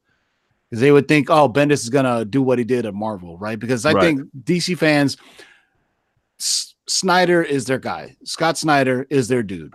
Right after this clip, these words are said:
Speaker 1: Let him do things. And right now, uh, Tom King, right? He's killing it as well as far as top writers over at D C. So I think they would rather have them do it than have, you know, Bendis come in and kinda do what he did at Marvel, right? You know, that caused the divide because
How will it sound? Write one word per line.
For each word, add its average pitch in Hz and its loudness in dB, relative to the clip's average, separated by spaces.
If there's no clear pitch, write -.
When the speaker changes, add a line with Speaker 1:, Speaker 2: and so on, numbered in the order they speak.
Speaker 1:
Let 143 4
him 151 2
do 156 4
things. 151 0
And 160 0
right 180 4
now, 208 4
uh, 135 2
Tom 156 0
King, 110 -2
right? 104 -6
He's 139 -4
killing 127 0
it 113 -2
as 95 -8
well 95 -6
as 104 -10
far 135 4
as 113 -2
top 135 0
writers 113 0
over 113 -4
at 101 -8
D 107 -8
C. 92 -10
So 143 0
I 160 4
think 185 2
they 160 6
would 160 4
rather 160 2
have 143 2
them 196 4
do 143 6
it 131 2
than 131 -2
have, 127 0
you 156 -8
know, 127 -4
Bendis 143 -2
come 127 0
in 123 -2
and 117 -4
kinda 131 -2
do 127 0
what 127 0
he 120 -2
did 113 -2
at 95 -8
Marvel, 101 0
right? 107 -6
You 120 -10
know, 110 -4
that 147 0
caused 170 2
the 131 2
divide 104 0
because 107 -6